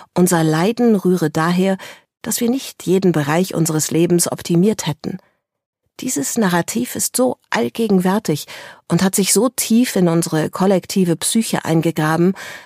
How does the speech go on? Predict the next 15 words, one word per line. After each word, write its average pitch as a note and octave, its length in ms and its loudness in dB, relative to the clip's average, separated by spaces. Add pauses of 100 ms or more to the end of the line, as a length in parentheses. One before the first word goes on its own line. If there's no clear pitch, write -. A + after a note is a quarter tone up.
(220)
dass G#3+ 200 -6
wir - 100 -2
es A3+ 100 -4
meist G3 460 -2
gar - 160 -8
nicht A3+ 240 -6
mehr G#3+ 80 0
hinterfragen. G3 680 -4 (720)
Wir A#3 140 -2
nehmen E3+ 180 4
es E3+ 120 -4
einfach E3 400 -4
als - 220 -6
gegeben D#3+ 440 0
hin. F3 300 -2